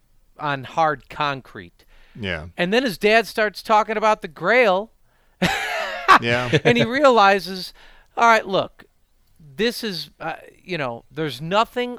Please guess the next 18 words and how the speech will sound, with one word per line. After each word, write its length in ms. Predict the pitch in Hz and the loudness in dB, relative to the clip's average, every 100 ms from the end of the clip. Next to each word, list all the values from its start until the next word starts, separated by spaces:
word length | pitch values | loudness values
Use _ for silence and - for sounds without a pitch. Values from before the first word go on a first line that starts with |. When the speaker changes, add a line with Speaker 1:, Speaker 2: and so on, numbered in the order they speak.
| - | -10
Speaker 1:
or 260 | 160 175 | -6 -2
I 100 | 160 160 | -2 -4
can 260 | 156 135 | -8 -14
meet 200 | 139 151 | -14 -14
my 160 | 147 135 | -10 -10
dad 460 | 113 123 123 107 | -8 -8 -8 -10
where 240 | 90 107 104 | -14 -12 -12
he 220 | 107 98 | -14 -16
is. 400 | 92 101 - - _ _ _ _ _ _ _ | -16 -18 -20 -20 _ _ _ _ _ _ _
And 240 | 208 208 - | -2 -2 -2
if 300 | 214 254 - | -4 -2 0
I 120 | 240 | -2
meet 260 | 214 214 226 | -2 -6 -6
him 140 | 220 | -6
where 220 | 202 202 190 | -6 -6 -6
he 120 | 170 | -6
is, 420 | 156 151 143 - - _ _ _ _ - | -6 -8 -10 -16 -20 _ _ _ _ -20
maybe, 1200 | 135 151 165 190 220 233 233 196 120 90 _ | -12 -8 -4 0 0 0 -2 -4 -10 -16 _